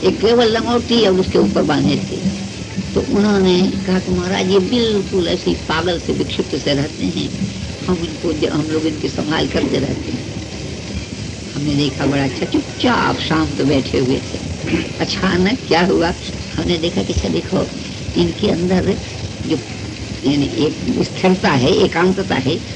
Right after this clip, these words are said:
वो सरस एकांतता है, माने रसमयी, माने ये जो वृत्ति स्थिर, वृत्ति की स्थिरता है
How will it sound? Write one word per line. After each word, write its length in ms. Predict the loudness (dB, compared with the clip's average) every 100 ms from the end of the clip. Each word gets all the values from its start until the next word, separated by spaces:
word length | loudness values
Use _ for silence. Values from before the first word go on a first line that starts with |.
| -4
वो 120 | 2 2
सरस 600 | 0 -2 0 2 2 4
एकांतता 680 | 4 4 2 2 2 2
है, 260 | 4 4 4 0 -4 2
माने 240 | 6 6
रसमयी, 720 | 6 2 2 4 6 8 6 4 -4 -8 -4 0
माने 300 | 2 4 6
ये 420 | 4 2 2 6 6
जो 100 | 6
वृत्ति 540 | 4 2 2 2 2
स्थिर, 340 | 0 0 0 0
वृत्ति 300 | 0 2 4
की 120 | 4
स्थिरता 380 | 2 0 0 2
है 200 | 2